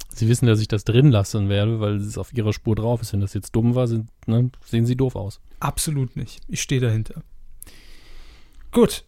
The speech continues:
Speaker 2: ähm, wir haben noch einen zweiten nicht geworden. Und zwar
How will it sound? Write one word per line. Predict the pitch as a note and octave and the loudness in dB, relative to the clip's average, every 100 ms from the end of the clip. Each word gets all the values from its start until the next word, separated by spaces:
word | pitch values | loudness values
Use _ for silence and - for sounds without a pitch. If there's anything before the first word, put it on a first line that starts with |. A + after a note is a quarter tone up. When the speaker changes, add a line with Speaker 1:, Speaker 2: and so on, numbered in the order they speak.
| - | -2
Speaker 2:
ähm, | C3 C#3+ | 0 2
wir | C#3 | 2
haben | C#3+ F3+ | 2 2
noch | D3+ | -2
einen | C#3 | -2
zweiten | - C3+ D#3 B2 G#2+ G2+ | 0 0 0 -2 -4 -4
nicht | - C3+ - - | 2 2 2 -6
geworden. | A2 G2 G2 A2 D#3+ G3 - - - - - | -6 -4 -4 -2 -4 -6 -14 -20 -18 -16 -4
Und | D3 C3 C3+ - - B2 | 0 2 2 -2 -8 -6
zwar | - B2+ A2 C3 D3+ | -4 0 0 0 -4